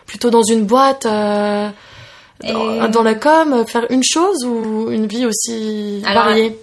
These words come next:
Speaker 2: de nature, j'ai toujours été, euh, très, très active.
Speaker 1: Ok.
Speaker 2: Euh, je pense que c'est dans ma nature et que c'est ma mère aussi qui m'a transmis ça. Euh, après, de là à penser que j'aurais eu cette vie-là aujourd'hui, euh,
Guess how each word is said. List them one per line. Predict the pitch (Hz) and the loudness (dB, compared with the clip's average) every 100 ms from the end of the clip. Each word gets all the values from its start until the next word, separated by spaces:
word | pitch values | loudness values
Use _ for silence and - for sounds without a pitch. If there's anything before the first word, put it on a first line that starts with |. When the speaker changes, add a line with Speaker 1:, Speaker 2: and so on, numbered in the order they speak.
| - | -10
Speaker 2:
de | 208 233 | -4 -2
nature, | 262 294 - 240 | -2 -4 -8 -8
j'ai | 196 185 | -8 -12
toujours | 214 240 233 | -10 -8 -8
été, | 220 220 220 202 | -8 -8 -6 -4
euh, | 180 175 180 | -4 -6 -8
très, | - | -12
très | 202 - 196 | -12 -12 -10
active. | 190 - 262 247 262 - - - | -10 -10 -12 -12 -16 -20 -12 -6
Speaker 1:
Ok. | 214 - | -4 -2
Speaker 2:
Euh, | 208 180 175 175 180 175 | -2 -2 -6 -6 -8 -10
je | 165 170 - _ | -16 -18 -20 _
pense | 214 214 | -10 -10
que | 226 | -10
c'est | 220 | -8
dans | 202 | -6
ma | 196 196 | -6 -8
nature | 196 - 202 | -10 -10 -12
et | 170 | -12
que | |
c'est | - | -12
ma | 180 | -10
mère | 175 190 | -10 -10
aussi | 196 - | -12 -14
qui | 196 180 | -14 -16
m'a | 170 | -16
transmis | - 185 - 175 | -16 -18 -16 -14
ça. | 240 247 - - - _ 190 | -14 -16 -20 -20 -20 _ -12
Euh, | 170 175 170 160 76 - _ _ _ - | -10 -10 -10 -12 -14 -18 _ _ _ -10
après, | 190 185 - 254 262 262 262 | -8 -8 -8 -6 -4 -2 -4
de | 202 180 | -4 -8
là | 196 214 226 | -4 -2 0
à | 185 | -2
penser | 185 196 226 | -4 -10 -10
que | 196 | -10
j'aurais | 190 185 180 | -10 -8 -8
eu | 185 | -10
cette | 190 196 | -10 -12
vie-là | 180 185 185 196 202 | -12 -14 -10 -8 -8
aujourd'hui, | 202 190 190 185 214 214 | -8 -12 -14 -10 -8 -6
euh, | 185 175 | -8 -8